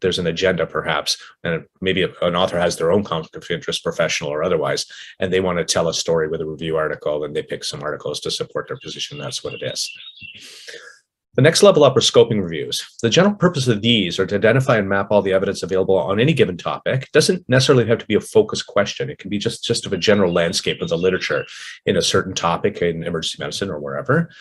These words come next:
They tend to start with the Arksey and O'Malley frameworks, and these have been developed further with, uh, standardized prisma extensions. You can look at the TRICO article from two eighteen on that.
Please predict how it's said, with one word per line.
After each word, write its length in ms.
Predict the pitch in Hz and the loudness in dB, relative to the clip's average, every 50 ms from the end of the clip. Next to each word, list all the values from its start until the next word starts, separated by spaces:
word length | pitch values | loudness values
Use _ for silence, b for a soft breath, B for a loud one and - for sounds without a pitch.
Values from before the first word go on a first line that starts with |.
| B B B B B B B - | B B B B B B B 2
They 100 | 123 120 | 2 2
tend 280 | 110 - - 165 180 180 | 2 4 4 4 6 6
to 80 | - | 4
start 300 | - - - 117 117 123 | 4 6 6 6 6 6
with 100 | - 123 | 6 4
the 60 | 120 110 | 6 6
Arksey 320 | 98 110 104 - - 117 | 6 4 2 0 0 0
and 60 | 101 | 2
O'Malley 440 | 98 95 92 95 90 90 92 104 110 | 2 0 0 0 0 0 0 0 -2
frameworks, 560 | 104 - 110 107 110 104 110 131 156 - - | -2 -2 0 0 2 2 2 0 0 0 0
and 120 | 113 98 92 | 0 0 0
these 200 | 104 104 98 107 | -2 -2 -2 -2
have 100 | 101 87 | -2 -2
been 140 | 101 95 | -2 -2
developed 400 | 85 92 82 92 87 87 85 - | -2 0 0 2 0 0 -2 -6
further 440 | - - - 92 90 87 87 85 85 | -6 -2 2 2 2 2 2 0 -2
with, 220 | 82 82 85 82 - - - | -2 -2 -4 -6 -4 -4 -2
uh, 240 | 87 85 80 80 80 | -2 -2 -2 -2 -4
standardized 580 | - - - 95 85 85 82 80 78 78 - | -4 -2 -2 -2 -2 0 -2 -2 -2 -2 -4
prisma 220 | - - 85 80 80 | -4 -4 -4 -4 -4
extensions. 600 | 80 - - - - 76 71 - - 78 69 - | -6 -6 -6 -8 -8 -8 -8 -8 -10 -10 -10 -12
You 140 | 82 80 - | -12 -8 -8
can 120 | - 85 | -6 -6
look 160 | 82 80 - | -6 -6 -6
at 100 | 80 78 | -8 -8
the 60 | - | -8
TRICO 400 | - - - 90 85 - - 82 | -8 -6 -6 -6 -4 -2 -2 -2
article 300 | 76 78 76 76 - - | -2 -2 -4 -6 -6 -8
from 240 | 76 - - - 82 | -8 -10 -12 -10 -8
two 180 | 82 - - 76 | -6 -6 -4 -6
eighteen 360 | 143 - - - - 73 71 | -6 -8 -10 -12 -12 -12 -10
on 100 | 71 69 | -10 -10
that. 200 | 71 71 71 - | -10 -10 -10 -12